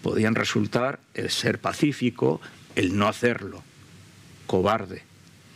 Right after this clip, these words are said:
Era un valor que la vecina, eh, se fuera a casar con un capitán del ejército.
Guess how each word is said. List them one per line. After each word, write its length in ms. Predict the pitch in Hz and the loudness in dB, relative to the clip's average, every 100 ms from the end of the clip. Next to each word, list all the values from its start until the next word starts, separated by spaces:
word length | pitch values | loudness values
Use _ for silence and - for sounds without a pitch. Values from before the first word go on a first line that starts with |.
| - - - - - - - | -20 -20 -16 -14 -14 -6 0
Era 200 | 160 214 | 2 0
un 120 | 156 | -4
valor 420 | 104 104 151 151 - - - - - - - - - 98 | 0 4 4 2 -4 -20 -20 -20 -20 -20 -20 -10 -4 0
que 120 | - | 2
la 100 | 120 | 2
vecina, 640 | 87 - 123 131 139 147 175 - - - | -2 -4 0 0 0 -2 -6 -12 -20 -12
eh, 120 | 113 | -4
se 160 | - - | -2 0
fuera 300 | - 127 127 | 2 2 2
a 40 | |
casar 480 | - 107 123 135 160 | -4 -2 2 2 0
con 260 | - 107 98 | -2 0 2
un 160 | 110 | 0
capitán 680 | - - 98 - 135 131 107 | 0 -2 -4 -2 0 0 -2
del 160 | 90 85 | -4 -2
ejército. 640 | 185 226 - 107 - | 0 -2 -4 -10 -10